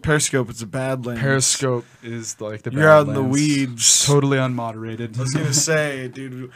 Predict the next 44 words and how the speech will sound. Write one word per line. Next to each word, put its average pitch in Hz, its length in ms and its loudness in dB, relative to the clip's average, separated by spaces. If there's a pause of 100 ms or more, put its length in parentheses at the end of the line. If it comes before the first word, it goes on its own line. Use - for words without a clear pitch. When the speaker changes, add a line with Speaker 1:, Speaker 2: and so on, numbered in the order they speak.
(140)
Speaker 1:
we've 165 180 -2
had, 175 260 6
I 156 140 0
think 170 240 -2
the 165 80 4
last 160 240 12
time 160 80 6
I 156 80 10
went 156 120 10
to 147 60 8
Periscope, 151 640 8
we 147 220 8
had 147 220 6
the 160 80 6
biggest 139 640 2
amount 135 260 4
of 120 60 0
hate 131 220 4
from 123 340 0
the 123 100 4
Khabib 120 320 0
fans. 117 340 0
Speaker 2:
Whoa. 120 420 0 (320)
It 123 140 -6
is, 113 220 -4
it 120 180 -6
is 113 140 -6
horrible. 113 420 -4
And 123 80 -2
I'm 143 80 2
pretty 165 140 8
sure 156 160 4
we 143 40 6
have 139 60 4
our 123 40 0
biggest 127 300 -2
following. 120 460 -4
We 127 60 -6
have, 135 100 -6
like, 120 180 -6
two - 160 -8
thousand 117 340 -4
Twitter 120 220 -6
followers. 120 640 -4